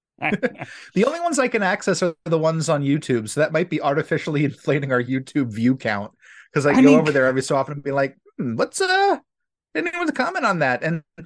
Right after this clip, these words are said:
Speaker 2: some people have. Thank you very much for doing so. Um,
Speaker 1: Mm-hmm.
Speaker 2: keep doing it, 'cause I'll,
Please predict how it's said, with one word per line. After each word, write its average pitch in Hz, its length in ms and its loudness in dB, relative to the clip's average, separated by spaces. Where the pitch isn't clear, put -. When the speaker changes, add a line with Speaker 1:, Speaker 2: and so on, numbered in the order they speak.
Speaker 2:
some 302 180 -2
people 285 300 -2
have. 202 240 -2
Thank 175 200 -4
you 233 80 -4
very 151 280 2
much 143 220 -2
for 131 140 -6
doing 127 240 0
so. 208 340 -2
Um, 117 280 4
Speaker 1:
Mm-hmm. 247 160 4
Speaker 2:
keep 180 160 0
doing 302 280 0
it, - 220 -2
'cause 131 120 -2
I'll, 180 300 -2